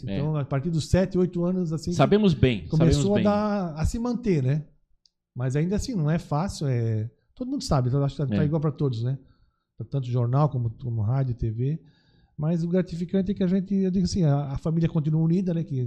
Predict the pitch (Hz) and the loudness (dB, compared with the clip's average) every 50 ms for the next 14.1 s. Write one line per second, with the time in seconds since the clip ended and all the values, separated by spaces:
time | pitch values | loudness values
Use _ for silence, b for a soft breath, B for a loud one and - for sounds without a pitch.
0 | 120 127 131 120 110 - - 143 135 131 127 - 127 120 117 110 110 - _ _ | -6 -6 -8 -8 -8 -6 -6 -4 -4 -4 -6 -6 -6 -6 -6 -6 -8 -12 _ _
1 | _ _ _ _ _ _ _ 143 143 135 120 - - 190 196 196 170 147 135 139 | _ _ _ _ _ _ _ 0 0 0 -2 -2 -2 -2 -2 -2 -4 -6 -4 -2
2 | 143 135 - - 135 131 147 170 175 165 104 101 104 107 - - 165 156 - 131 | -4 -4 -4 -4 -4 -4 -2 -2 -2 -2 0 0 0 -2 -2 -4 -4 -2 -2 -2
3 | 101 92 87 - _ _ 127 123 120 117 113 113 131 139 123 123 120 120 143 160 | -4 -4 -6 -10 _ _ -6 -4 -4 -4 -4 -6 -6 -6 -4 -4 -2 0 -2 -2
4 | - - - 160 151 151 - 151 147 147 156 143 - - - - - - - _ | -2 -2 0 0 0 2 4 6 8 8 8 8 6 4 0 -4 -8 -14 -20 _
5 | _ - - 92 87 - _ _ _ _ _ _ _ _ 127 147 151 135 135 160 | _ -18 -16 -16 -16 -18 _ _ _ _ _ _ _ _ 2 2 2 4 6 6
6 | 170 170 165 151 160 160 170 196 202 214 233 226 220 202 240 226 208 180 - - | 6 6 4 4 4 8 8 8 8 8 6 4 4 4 4 4 4 2 2 -2
7 | - 214 254 269 247 294 285 - 127 123 120 117 113 104 101 104 190 190 185 185 | -4 -4 -4 -4 -6 -8 -6 -4 -2 0 2 2 2 0 0 -2 -4 -6 -6 -6
8 | 185 131 - 160 165 160 165 151 156 170 170 160 170 170 160 - - 170 156 151 | -6 0 2 2 4 4 4 4 6 4 4 4 4 4 2 2 2 2 4 4
9 | 165 147 160 175 175 165 165 156 147 143 165 160 160 - 160 147 135 131 147 139 | 4 4 4 4 4 4 4 4 6 6 4 4 4 2 -2 -2 -2 -2 -6 -6
10 | 131 123 - - - 143 156 180 165 147 143 147 147 160 170 151 151 139 - 165 | -8 -8 -12 -4 0 0 2 2 2 2 4 4 4 4 4 2 0 -2 0 -2
11 | 190 175 175 147 - 170 175 175 170 190 202 - b b b b b b b b | -2 -2 -4 -8 -6 -6 -6 -6 -6 -8 -8 -12 b b b b b b b b
12 | b b b _ _ 123 123 120 123 127 127 117 - - - 143 139 151 165 165 | b b b _ _ -8 -6 -4 -2 -2 -2 -4 -6 -6 -4 -2 0 0 -2 -2
13 | - - 139 - 147 131 120 113 113 127 143 151 - - 113 117 123 113 - - | -4 -6 -6 -4 -4 -4 -2 0 0 2 2 0 0 -2 -4 -2 -4 -4 -4 -6
14 | 120 107 | -6 -6